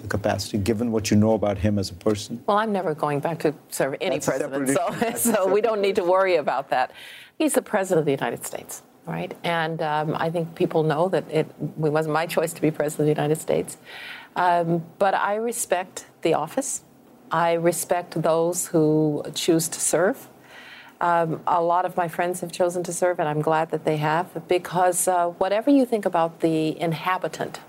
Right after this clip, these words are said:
Speaker 2: of the White House at any given time, um,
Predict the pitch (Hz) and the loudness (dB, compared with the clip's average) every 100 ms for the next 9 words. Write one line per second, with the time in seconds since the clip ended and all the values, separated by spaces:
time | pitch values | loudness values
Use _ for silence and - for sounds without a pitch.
0 | - 151 147 - 151 151 147 139 147 156 | -2 0 0 0 0 0 -4 -4 -2 0
1 | 147 147 151 151 160 165 151 131 139 - | 2 0 0 0 0 0 0 0 -6 -10
2 | - - - - - - 170 165 165 160 | -18 -16 -16 -18 -16 -2 2 4 2 0